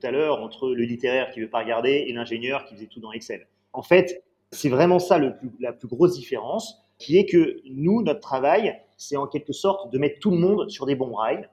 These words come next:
sur des bonnes pratiques de gestion, et ensuite de voir à quelle étape l'utilisateur est. Euh, est-ce qu'il est à l'étape où il doit se constituer une épargne de précaution et, et en fait, euh, c'était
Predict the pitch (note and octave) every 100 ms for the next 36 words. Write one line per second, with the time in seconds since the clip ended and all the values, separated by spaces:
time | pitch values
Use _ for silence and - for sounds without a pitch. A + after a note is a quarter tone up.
0 | _ - A2 A2 G2+ E3+ - - - A#2+
1 | - A#2 A2+ - C#3+ A3 _ _ _ _
2 | _ F3 G3 G3 - B3+ - _ _ -
3 | D#3+ D3+ F#3 D3 - E3+ E3 - E3 -
4 | A2 - A2 A#2 - A#2 A#2 A2 - C3
5 | A#3 - _ _ G2 - - - B2 A#2
6 | A#2 C3+ C3+ C3+ G2 G#2+ G#2+ - A#2+ -
7 | A#2 - C3 A2+ A2+ A#2+ A#2 A#2+ A#2+ C3
8 | B2 D#3 D3+ D3+ A2+ F#2+ G2+ G#2 G#2+ A2
9 | C#3+ - G#2 - _ _ A2 - G#2 A#2+